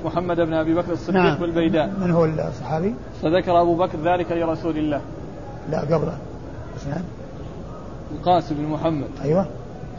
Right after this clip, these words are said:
Speaker 1: يقول عن أسماء بنت عميس.
Speaker 2: أيوة.
Speaker 1: أنها ولدت محمد بن أبي بكر الصديق بالبيداء.
Speaker 2: نعم، يعني حديث القاسم محمد عن أسماء بنت عميس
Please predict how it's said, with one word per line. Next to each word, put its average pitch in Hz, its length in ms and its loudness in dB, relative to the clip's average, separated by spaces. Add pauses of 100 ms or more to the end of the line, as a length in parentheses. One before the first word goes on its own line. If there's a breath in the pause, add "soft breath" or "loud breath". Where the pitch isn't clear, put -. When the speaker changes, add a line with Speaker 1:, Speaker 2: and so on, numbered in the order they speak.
(140)
Speaker 1:
يقول 160 320 2
عن 180 160 0
أسماء 175 360 0
بنت 185 160 -2 (100)
عميس. 170 240 0 (260)
Speaker 2:
أيوة. 151 220 0 (440)
Speaker 1:
أنها 170 400 6
ولدت 175 460 6 (160)
محمد 180 380 2
بن 170 160 4
أبي 165 240 4
بكر 185 200 0
الصديق 175 480 0
بالبيداء. 175 420 6
Speaker 2:
نعم، 160 60 -2
يعني 175 500 0 (120)
حديث 196 260 6
القاسم 220 420 6
محمد 220 340 2
عن 226 120 4
أسماء 233 260 4
بنت 202 220 2
عميس 185 300 4